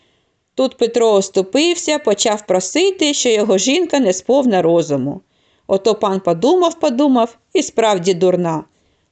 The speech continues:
Узяв та й пустив. От ідуть вони вдвох, Хвеська і Петро, він собі сміється з-під вуса,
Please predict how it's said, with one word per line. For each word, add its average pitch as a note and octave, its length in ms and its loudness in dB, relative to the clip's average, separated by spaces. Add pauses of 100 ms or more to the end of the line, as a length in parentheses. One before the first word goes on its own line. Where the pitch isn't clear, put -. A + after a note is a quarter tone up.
Узяв C4+ 420 0
та - 140 -2
й F4+ 60 0
пустив. - 640 -4 (520)
От D#3+ 220 -6
ідуть B3+ 400 0
вони F4 260 2
вдвох, D#4+ 640 0 (320)
Хвеська C4 540 -2
і G3+ 80 0
Петро, A3+ 640 0 (100)
він G#3 200 -2
собі F#3 320 0
сміється F#3 600 -2
з-під F3 260 -4
вуса, E3+ 480 -2